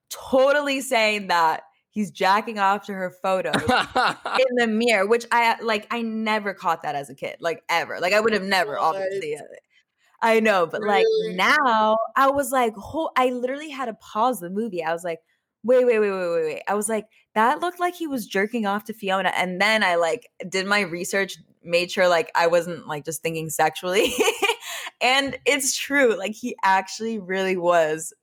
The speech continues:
Speaker 1: like, jerking off to Fiona's picture, like, w-, waiting for her to come and
Speaker 2: Really?
Speaker 1: stuff. <laughs>
Speaker 2: Does he have, like, another hand underneath the blankets? Like
Speaker 1: Yes. So one is underneath the blanket, and the other one, he's holding a martini, and he's laying in this, like, nice, like, you know,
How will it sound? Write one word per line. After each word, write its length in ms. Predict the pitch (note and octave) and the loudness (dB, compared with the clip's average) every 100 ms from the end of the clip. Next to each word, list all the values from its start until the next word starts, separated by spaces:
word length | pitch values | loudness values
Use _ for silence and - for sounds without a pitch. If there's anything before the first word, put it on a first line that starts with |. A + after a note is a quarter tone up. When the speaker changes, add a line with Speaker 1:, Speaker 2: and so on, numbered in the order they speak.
| _ _ _ | _ _ _
Speaker 1:
like, 340 | D#3+ D#3 D#3 | -2 -2 -6
jerking 340 | - F3+ F3 E3 | 0 0 2 0
off 160 | E3 | 0
to 80 | E3 | -2
Fiona's 340 | F3 D#3 D#3 D3+ | -4 -4 -4 -4
picture, 440 | D3+ - D3 C#3+ | -4 -2 -6 -4
like, 140 | C#3 | -6
w-, 140 | D3+ D3+ _ | -8 -12 _
waiting 380 | E3 E3 D#3+ D#3 | 0 2 2 2
for 100 | E3 | 2
her 80 | |
to 100 | D3+ | 2
come 140 | C#3 D3 | 2 2
and 20 | |
Speaker 2:
Really? 300 | D#3+ D3 A#2+ | 2 0 -2
Speaker 1:
stuff. 120 | G#2 | -6
<laughs> 460 | - _ C#5 D5 D#5+ D#5+ B4+ - | -8 _ -2 2 0 -2 -8 -4
Speaker 2:
Does 180 | D#3 D3 | -6 -2
he 160 | F3 | -2
have, 240 | E3 E3+ D#3+ | 0 0 2
like, 140 | D#3+ | 2
another 360 | D3+ C3 C3 C3+ | 4 4 4 2
hand 340 | A#2+ A#2+ B2 | 2 0 0
underneath 540 | A2+ A#2 A#2 A2+ A2 - | 0 0 -2 -2 -4 -4
the 100 | A2+ | -6
blankets? 640 | G#2 G#2 G#2 C3+ D3 - | -2 -2 -2 -2 -2 -2
Like 280 | A2 G2+ G2 A3 | 0 0 0 0
Speaker 1:
Yes. 300 | - - - - | 0 0 -8 -4
So 240 | - C4 | 0 2
one 720 | A#3 G#3 G#3 G#3+ A3 C4 D#4+ - - | 2 -2 0 2 2 0 -4 -10 -2
is 180 | A3 A3 | -2 0
underneath 400 | F#3+ G3 G#3+ A#3+ | -2 -2 -2 -2
the 80 | B3 | -4
blanket, 420 | G3+ E3+ F3+ F3+ - | -4 -6 -4 -6 -4
and 140 | A3+ A3 | -2 0
the 80 | - | 2
other 220 | A3 A#3 | 2 4
one, 180 | A#3+ A#3+ | 2 2
he's 160 | A3+ A3+ | 0 0
holding 280 | G#3 G#3 | -2 -2
a 40 | G3+ | -2
martini, 600 | F#3 F3+ F#3+ F3 E3+ - | -4 -4 -8 -8 -8 -8
and 100 | F#3 | -8
he's 160 | G3 F3+ | -8 -8
laying 300 | D#3+ E3 G3 | -6 -4 -2
in 80 | G#3 | -4
this, 140 | F#3+ | -2
like, 160 | F#3 E3 | -4 -4
nice, 580 | E3+ F3 F3 F3+ F#3 - | -4 -2 0 0 -2 -2
like, 220 | D#3 D3+ _ _ _ _ - | -2 -2 _ _ _ _ -4
you 100 | F#3+ | 0
know, 240 | E3 D#3+ | 0 0